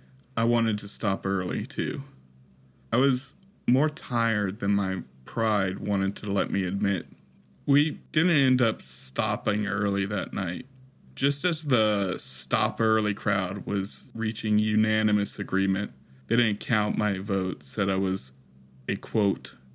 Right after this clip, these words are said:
curmudgeon. This, and I don't know how to really describe it, sort of cold vibe kind of fell over us. We all felt this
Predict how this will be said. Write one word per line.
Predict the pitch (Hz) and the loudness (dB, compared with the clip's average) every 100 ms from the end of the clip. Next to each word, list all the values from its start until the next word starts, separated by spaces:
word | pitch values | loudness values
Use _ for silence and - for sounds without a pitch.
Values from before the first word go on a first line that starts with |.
| - | -20
curmudgeon. | - 117 104 101 104 107 98 87 - - - - - | -6 2 4 4 2 -2 -4 -6 -6 -12 -20 -20 -8
This, | - 143 151 139 - - - - - - | 2 4 4 2 -4 -8 -20 -20 -8 0
and | 123 | 2
I | 123 120 113 - - _ - - | 4 2 0 -8 -20 _ -20 0
don't | 143 151 | 4 4
know | 139 131 123 120 | 4 4 4 2
how | - - 123 113 110 | -2 -2 0 2 0
to | 107 117 110 - | -2 -2 -2 -4
really | 113 117 117 110 | -2 0 2 0
describe | 104 104 - 107 104 101 | -2 -6 0 2 2 0
it, | 92 - - - - - - - - | -4 -6 -20 -20 -20 -20 -20 -14 -6
sort | - 151 131 | 0 4 4
of | 110 - - - - - | 2 -2 -14 -20 -18 -10
cold | - 120 123 131 131 123 | 0 4 6 4 2 0
vibe | 113 110 117 123 127 127 131 | 0 2 4 4 2 0 -4
kind | - 127 123 120 123 | -6 0 2 2 2
of | 120 - - - - - - | 0 -6 -20 -20 -20 -20 -12
fell | - 120 117 | -2 0 2
over | 117 120 127 127 | 2 2 2 2
us. | 127 127 - - - - - - - - - - - | 2 -2 -12 -20 -20 -20 -20 -20 -20 -20 -20 -14 0
We | 135 | 2
all | 160 170 156 127 - - - - - - | 4 4 2 0 -6 -20 -20 -20 -20 -10
felt | - 123 123 | 0 2 2
this | - 110 104 - | 2 0 0 -8